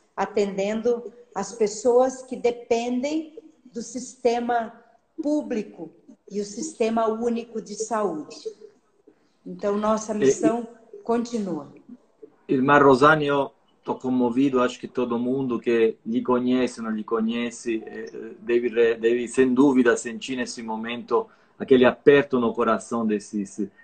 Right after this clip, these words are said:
Speaker 2: dessa situação e de, do, da, da, da, da, do testemunho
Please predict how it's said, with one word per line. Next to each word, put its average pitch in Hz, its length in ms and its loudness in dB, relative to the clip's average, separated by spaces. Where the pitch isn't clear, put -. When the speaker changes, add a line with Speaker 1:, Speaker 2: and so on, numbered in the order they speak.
Speaker 2:
dessa 113 260 2
situação 120 720 2
e 127 80 0
de, 113 160 0
do, 113 380 0
da, 107 420 -4
da, - 260 -14
da, - 140 -20
da, 110 140 -10
do - 200 -18
testemunho 151 960 4